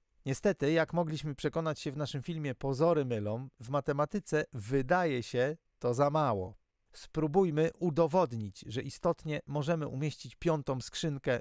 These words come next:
w środku schowka. W tym celu przyjrzyjmy się przekątnej schowka przed włożeniem piątej skrzynki. Przekątna ta ma długość dwa przecinek osiem pierwiastka z dwóch, natomiast zaznaczone na zielono skrzynki wycinają z niej dwa odcinki długości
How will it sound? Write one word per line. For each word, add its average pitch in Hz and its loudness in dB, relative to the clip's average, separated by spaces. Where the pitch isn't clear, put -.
w - -16
środku 131 -2
schowka. - -12
W - -18
tym 220 0
celu 135 2
przyjrzyjmy 151 -2
się 151 0
przekątnej 160 -2
schowka - -2
przed - 0
włożeniem 135 -2
piątej 117 -4
skrzynki. - -12
Przekątna 165 -2
ta 123 -2
ma 143 0
długość 151 -2
dwa 127 0
przecinek 139 -6
osiem 131 -4
pierwiastka 127 -2
z 104 -8
dwóch, 107 -6
natomiast 143 2
zaznaczone 156 0
na 151 0
zielono 147 0
skrzynki 135 -6
wycinają 151 0
z 113 -8
niej 160 -4
dwa 123 0
odcinki 151 -6
długości 147 -2